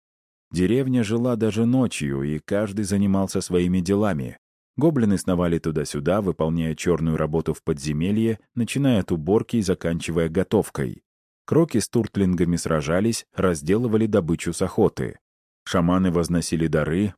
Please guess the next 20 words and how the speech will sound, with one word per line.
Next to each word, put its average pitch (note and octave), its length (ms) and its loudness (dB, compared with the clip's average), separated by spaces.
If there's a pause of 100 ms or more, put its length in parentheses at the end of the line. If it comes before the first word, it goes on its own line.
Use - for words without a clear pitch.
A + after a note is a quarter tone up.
молились F2+ 500 2
богам E2 480 0
и F2+ 140 -8
так F#2+ 200 -2
далее. D2+ 480 0 (340)
Сейчас F#2+ 520 -2
же G#2+ 160 -2
я A2 140 2
видел G2+ 320 0
лишь F#2+ 260 0
безжизненную E2+ 880 0
деревню, F2 540 0
в - 100 -12
которой G2+ 340 0
даже F#2+ 260 0
ни G2 120 2
одного G2 420 0
факела D#2 520 0
не D2 180 -2
горело. C#2+ 600 0